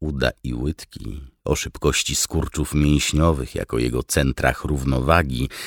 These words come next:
tym bardziej brzmiało to jak próba zrozumienia i okiełznania wiatru. Powietrzna podróż Jordana od linii rzutów wolnych do obręczy trwa podobno około sekundy.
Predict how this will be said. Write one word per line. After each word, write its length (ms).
tym 260
bardziej 420
brzmiało 500
to 100
jak 220
próba 360
zrozumienia 920
i 180
okiełznania 920
wiatru. 560
Powietrzna 560
podróż 440
Jordana 520
od 140
linii 320
rzutów 440
wolnych 460
do 200
obręczy 540
trwa 440
podobno 560
około 400
sekundy. 680